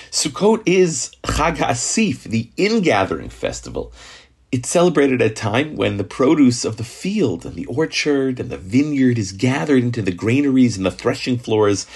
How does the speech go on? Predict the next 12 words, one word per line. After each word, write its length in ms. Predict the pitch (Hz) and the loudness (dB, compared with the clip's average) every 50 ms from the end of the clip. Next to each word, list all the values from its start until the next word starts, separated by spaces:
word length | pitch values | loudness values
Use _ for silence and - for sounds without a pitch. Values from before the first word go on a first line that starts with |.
| - - - | -18 -12 -4
and 160 | - 127 123 110 | 0 0 2 4
the 80 | 101 | 2
wine 440 | 98 98 107 117 127 131 135 135 127 | 2 2 0 0 2 2 2 2 2
and 120 | 120 120 123 - | 0 -2 -2 -4
olive 360 | 113 135 151 147 117 - - | -4 -4 -4 -6 -8 -12 -12
presses. 540 | - - - - - - - - - - - _ _ _ - - - - - - - - - | -10 -10 -10 -10 -10 -14 -12 -12 -14 -14 -16 _ _ _ -20 -20 -18 -18 -20 -20 -20 -12 -6
We, 500 | 104 113 185 233 226 160 135 170 175 - _ _ _ _ _ _ _ - | -2 0 2 2 2 0 0 -2 -4 -12 _ _ _ _ _ _ _ -2
as 160 | 113 113 113 | -2 0 0
a 60 | 120 | 0
people, 340 | 120 - - 202 185 - 113 | -4 -2 -4 -4 -2 -2 -4
gather 380 | 110 104 110 101 104 113 120 117 | -4 0 0 0 2 2 0 -2
together 560 | - - 92 85 85 80 - 107 120 120 | -2 -4 -2 -2 -2 0 0 -2 -2 -2